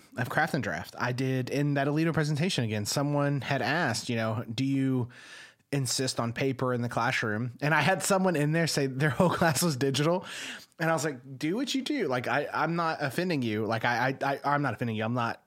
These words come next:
I'm not taking away that. Like, if you wanna be all digital, that's fine." But I looked at her and I went, "A hundred percent I tell them to use journals, and I, I still do paper," because there's,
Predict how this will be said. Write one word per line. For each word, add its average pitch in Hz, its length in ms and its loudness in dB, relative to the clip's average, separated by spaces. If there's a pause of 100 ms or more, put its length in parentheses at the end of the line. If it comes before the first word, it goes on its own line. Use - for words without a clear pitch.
I'm 127 240 2
not 127 280 0
taking 117 260 -2
away 110 200 0
that. 92 180 -4
Like, - 100 -10
if - 60 -4
you 151 80 2
wanna 143 80 2
be 123 80 2
all 101 80 0
digital, 117 260 -4
that's 95 120 -8
fine." 107 200 -2 (640)
But 123 100 0
I - 20 0
looked 131 200 -2
at 113 80 -2
her 151 160 4
and 123 100 2
I 123 60 4
went, 113 240 -2 (100)
"A 123 80 0
hundred 151 240 0
percent 127 300 0
I 107 40 -2
tell 113 180 0
them 110 120 0
to 160 80 2
use 170 320 2
journals, 170 600 4
and 170 120 6
I, 156 320 4
I 151 60 6
still 160 220 2
do 143 120 0
paper," 196 280 2
because 147 220 2
there's, 156 360 0